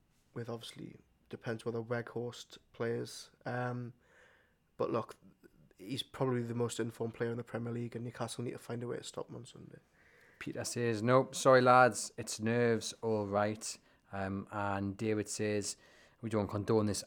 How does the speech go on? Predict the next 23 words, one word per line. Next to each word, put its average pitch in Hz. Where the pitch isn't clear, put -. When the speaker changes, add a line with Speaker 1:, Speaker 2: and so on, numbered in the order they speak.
Speaker 2:
at 139
all, 110
by 101
the 95
way, 98
David," 101
but 98
he 95
says, 98
"We 98
just 98
kick -
Marcus 87
Rashford." -
So, 95
I 98
mean, 104
that's 107
your 120
take. 120
I'm 107
not 104
sure, 101